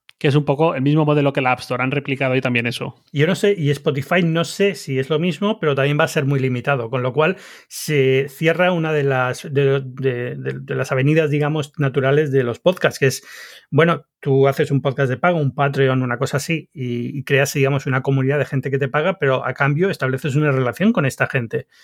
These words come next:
Speaker 2: Si tú de repente no puedes tener relación con esta gente porque hay un muro en medio y Apple te dice no puedes tener ni su dirección de correo electrónico, pues olvídate de ofrecerles cosas como sorteos, como cosas así. Bueno, puedes hacerlo, pero es, es un proceso más complicado, ¿no? Que con Patreon, que
Speaker 1: Claro.
Speaker 2: dices, bueno,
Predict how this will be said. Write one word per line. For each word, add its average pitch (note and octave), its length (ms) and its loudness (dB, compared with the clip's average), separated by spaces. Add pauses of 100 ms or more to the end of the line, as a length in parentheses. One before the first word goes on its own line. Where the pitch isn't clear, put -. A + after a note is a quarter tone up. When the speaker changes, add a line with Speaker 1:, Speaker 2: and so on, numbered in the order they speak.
(200)
Speaker 2:
Si - 200 -6
tú D#3 260 -2
de D3+ 100 4
repente D3 300 0
no C3+ 140 2
puedes D3 220 0
tener D3 160 -2
relación D3 240 -2
con D3+ 100 -2
esta C#3+ 180 -2
gente D#3+ 220 -2
porque A#2+ 300 -6
hay A#2+ 100 -2
un B2+ 100 0
muro C#3 220 2
en C3+ 100 0
medio C#3+ 380 -2 (220)
y C3 80 0
Apple B2+ 160 -2
te C#3+ 80 0
dice C#3+ 220 0
no B2+ 100 0
puedes C3 160 0
tener D#3 240 0
ni B2+ 140 -2
su B2+ 200 -4
dirección B2 320 -2
de C#3+ 80 2
correo C#3 240 0
electrónico, D#3+ 640 0 (380)
pues D3 180 0
olvídate C#3+ 400 2
de E3+ 60 4
ofrecerles D3+ 580 0
cosas D3+ 340 0
como C#3+ 240 0
sorteos, C#3+ 800 0
como B2+ 180 -4
cosas B2+ 200 -2
así. D#3 260 -2 (140)
Bueno, D#3 160 2
puedes C3 220 0
hacerlo, D3 340 2
pero C#3 200 2
es, C3+ 120 -8
es - 140 -10
un C3 80 2
proceso B2+ 260 -2
más C3 160 2
complicado, C#3 560 0
¿no? F3+ 220 -4
Que B2+ 160 -4
con A#2+ 240 -6
Patreon, C3+ 300 0
que - 20 4
Speaker 1:
Claro. B2+ 160 4
Speaker 2:
dices, A#2+ 160 -2
bueno, C#3 240 0